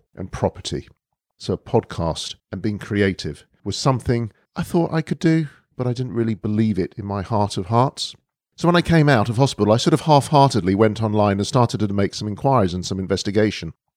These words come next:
And I came across, as I started to look at, to John Lee Dumas in his website, his podcast called E O Fire, Entrepreneurs on Fire, hugely successful. And I managed to find, just through doing a bit of research on Google, I managed to come across,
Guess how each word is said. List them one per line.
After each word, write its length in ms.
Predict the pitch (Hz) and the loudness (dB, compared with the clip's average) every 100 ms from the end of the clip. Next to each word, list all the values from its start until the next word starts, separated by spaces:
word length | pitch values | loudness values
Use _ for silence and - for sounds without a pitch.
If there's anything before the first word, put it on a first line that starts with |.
| - | -6
And 100 | 120 | -2
I 80 | 120 | 0
came 280 | 147 139 143 | 2 2 2
across, 540 | - 80 87 - - - | -2 -6 -6 -8 -14 -8
as 80 | 101 | -4
I 60 | |
started 340 | 98 107 95 82 | -2 -2 -4 -6
to 80 | 87 | -8
look 160 | 85 | -8
at, 80 | - | -10
to 80 | 101 | -10
John 240 | 95 95 | -6 -4
Lee 120 | 90 | -4
Dumas 500 | 92 87 80 87 110 | -2 -4 -2 -6 -6
in 60 | 95 | -6
his 120 | 98 | -6
website, 540 | 85 82 - 90 90 - - | -2 -4 -2 -2 -2 -4 -8
his 140 | 92 | -10
podcast 440 | - 135 - 95 - | -8 -12 -6 -8 -4
called 220 | 92 - | -6 -2
E 120 | 95 | 2
O 100 | 92 | 2
Fire, 340 | 87 80 87 | 0 -4 -4
Entrepreneurs 540 | 95 92 - 95 92 87 | -4 -8 -10 -4 -4 -4
on 120 | 92 | -8
Fire, 400 | - 78 78 104 _ _ | -8 -8 -6 -8 _ _
hugely 420 | - 147 131 104 | 2 6 6 2
successful. 640 | - - - - - 95 - _ _ - | -8 -10 -8 -8 -8 -12 -14 _ _ -4
And 100 | 156 | 2
I 80 | 160 | 2
managed 360 | 160 175 180 - | 4 2 2 -2
to 80 | |
find, 380 | 151 160 156 147 | 2 4 4 2
just 240 | 165 156 - | -2 -2 0
through 140 | 151 | 2
doing 160 | 151 143 | 4 4
a 60 | |
bit 120 | 147 | 2
of 60 | 135 | 2
research 400 | 135 - 135 - | 2 4 2 2
on 140 | 135 | 2
Google, 260 | 120 120 123 | 6 6 6
I 80 | 123 | 4
managed 260 | 135 139 147 | 2 0 -2
to 60 | |
come 200 | - 127 | -2 0
across, 560 | 120 - 98 90 - | -2 2 0 0 -6